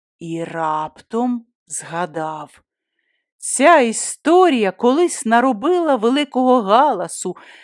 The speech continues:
серед шляхетних родин у Лотаргінії. Молоду дівчину, багату і вродливу,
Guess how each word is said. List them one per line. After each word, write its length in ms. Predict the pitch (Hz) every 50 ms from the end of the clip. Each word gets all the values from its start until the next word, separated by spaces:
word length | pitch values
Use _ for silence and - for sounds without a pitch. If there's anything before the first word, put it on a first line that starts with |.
| - _ _ _
серед 400 | - - - 190 185 180 180 175
шляхетних 840 | - - - 180 180 175 - - 190 175 160 - - 165 151 - -
родин 640 | 185 180 170 156 143 160 165 180 202 220 226 226 _
у 120 | - 170 160
Лотаргінії. 1120 | 151 156 147 - - 160 156 143 131 127 156 165 180 190 185 170 147 139 139 143 147 - _ _ _ _ _ _ _ _
Молоду 520 | 165 170 180 185 180 180 170 156 175 175
дівчину, 760 | 143 139 147 143 139 139 - - - - 202 208 220 240 247 _ _ _ _ _
багату 840 | 139 135 175 170 147 - - 139 139 151 147 - - _ - 160 _ _ _ _ _ _
і 140 | - 175 170
вродливу, 840 | 156 175 185 190 180 170 208 226 254 277 320 277 196 160 151 -